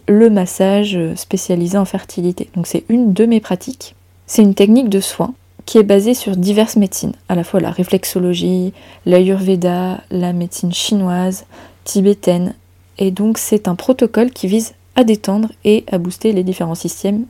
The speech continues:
systèmes, pardon, liés à la fertilité. Donc, euh, c'est un massage qui est plutôt dynamique. Moi, je l'ai englobé avec, euh, des manœuvres de relaxation pour qu'il soit, qu'il soit quand même doudou, ce soin.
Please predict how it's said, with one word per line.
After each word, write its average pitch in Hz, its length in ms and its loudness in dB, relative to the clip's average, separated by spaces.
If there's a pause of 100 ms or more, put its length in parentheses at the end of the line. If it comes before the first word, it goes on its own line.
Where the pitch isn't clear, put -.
(120)
systèmes, 220 480 -4
pardon, 190 260 0
liés 196 200 4
à - 20 -2
la 180 80 -2
fertilité. 175 640 -8 (680)
Donc, 202 380 0
euh, 180 220 2 (320)
c'est - 240 -2
un 202 40 4
massage 196 560 0 (600)
qui - 260 -4
est 190 60 6
plutôt - 340 0
dynamique. 202 720 0 (160)
Moi, 202 140 2
je 202 100 -2
l'ai 196 200 0 (300)
englobé 202 680 4
avec, 175 360 -2
euh, 175 160 -4
des 175 220 0
manœuvres 180 640 0
de 175 120 0
relaxation 170 580 -2
pour - 200 -10
qu'il 180 120 -6
soit, 170 320 -6 (240)
qu'il - 140 -14
soit 175 160 -4
quand 180 140 -2
même 208 220 4
doudou, 196 320 2
ce 214 160 2
soin. - 240 -6